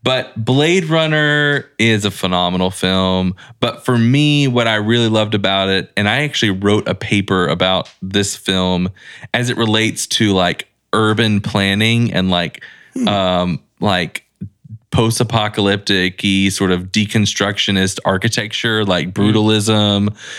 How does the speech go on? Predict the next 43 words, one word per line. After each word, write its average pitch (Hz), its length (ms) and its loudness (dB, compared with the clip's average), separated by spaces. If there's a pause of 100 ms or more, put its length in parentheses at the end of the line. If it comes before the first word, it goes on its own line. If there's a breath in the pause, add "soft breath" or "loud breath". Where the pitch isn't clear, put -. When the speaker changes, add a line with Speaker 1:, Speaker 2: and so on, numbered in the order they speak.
(380 loud breath)
Speaker 1:
and, 110 180 -2
like, 107 180 0
what 123 340 0
they 139 180 2
did 117 420 2
with 104 340 0
that 113 340 0
in 107 200 4
the 101 60 2
film 107 600 2
and, 95 140 0
like, 92 200 -4
the 92 140 0
aesthetic, 110 680 -2 (460 loud breath)
it's 127 160 -2
incredible 107 800 -2
in - 80 -2
Speaker 3:
Yeah. 98 40 2
Speaker 1:
the 98 60 2
way 101 180 2
that 107 100 0
they 104 120 0
sort 101 180 0
of, - 160 0
and 127 120 -2
I 135 80 -2
think 190 200 -2
they 180 80 2
did 135 160 0
such 127 160 0
a 113 60 0
beautiful 107 340 0
job 92 400 0
in 90 420 0 (540 loud breath)
twenty 110 260 2
forty-nine 92 680 2
to 90 80 -2
kind 95 200 -2
of, 90 80 -2
like, 78 260 -4
carry 107 480 2
those, 101 520 0
like, 85 380 0